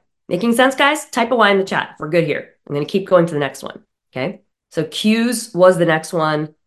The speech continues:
Since that's a question a lot of people ask and it's related to spy,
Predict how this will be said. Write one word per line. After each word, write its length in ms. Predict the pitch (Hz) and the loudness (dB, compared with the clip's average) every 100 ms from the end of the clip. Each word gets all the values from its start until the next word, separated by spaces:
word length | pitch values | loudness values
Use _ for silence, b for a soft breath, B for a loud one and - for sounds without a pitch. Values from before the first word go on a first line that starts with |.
| _ - | _ -6
Since 140 | 180 | 0
that's 200 | 190 220 | 2 0
a 20 | - | 0
question 300 | 214 185 165 | 0 2 2
a 20 | |
lot 140 | 147 | 2
of 60 | 147 | 0
people 180 | 156 - | -4 -4
ask 440 | 135 143 - - | -4 -4 -8 -10
and 120 | 143 139 | -4 -4
it's 160 | 135 | -4
related 360 | 139 139 165 175 | -4 0 0 -2
to 80 | 175 | -6
spy, 520 | - 165 156 160 | -2 0 0 -2